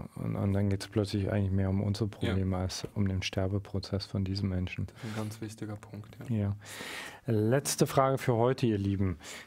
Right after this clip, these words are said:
Speaker 1: Leider kein Name. <laughs> Spannende Frage. Wie siehst du, Pascal, als Medium den Vegetarismus? Ist es wichtig, Vegetarier zu sein?
Speaker 2: Ja.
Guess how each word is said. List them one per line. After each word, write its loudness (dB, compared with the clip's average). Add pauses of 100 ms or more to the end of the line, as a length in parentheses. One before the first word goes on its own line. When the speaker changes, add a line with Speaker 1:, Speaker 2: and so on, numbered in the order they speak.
(100)
Speaker 1:
Leider 4
kein 2
Name. 2 (220)
<laughs> -6
Spannende 2
Frage. 2
Wie 2
siehst 0
du, 2
Pascal, 2
als 0
Medium 2
den 0
Vegetarismus? 2
Ist -2
es -4
wichtig, 0
Vegetarier 0
zu -8
sein? -4
Speaker 2:
Ja. -10